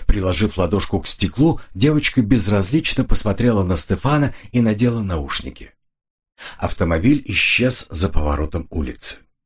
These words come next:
Стефан посмотрел на часы и решил, что не пойдёт к психиатру. Он останется здесь и будет терпеливо ждать и наблюдать.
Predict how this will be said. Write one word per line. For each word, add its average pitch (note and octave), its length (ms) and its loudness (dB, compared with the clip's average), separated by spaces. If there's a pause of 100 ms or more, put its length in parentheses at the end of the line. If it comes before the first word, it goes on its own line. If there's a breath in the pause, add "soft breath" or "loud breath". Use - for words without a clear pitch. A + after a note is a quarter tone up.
(340)
Стефан F#2+ 520 0
посмотрел E2 560 0
на E2 160 2
часы C3 420 2 (500)
и G#2 120 2
решил, C#3 380 4
что A#2 480 0 (260)
не C3 160 4
пойдёт D2+ 600 2 (100)
к - 120 -12
психиатру. - 800 -2 (880 loud breath)
Он A#2 180 0
останется A2 580 -2
здесь D2 600 -4 (600)
и G2+ 100 0
будет F2 320 2
терпеливо F2+ 540 2
ждать G2+ 460 0
и G2 80 -2
наблюдать. D2+ 680 -2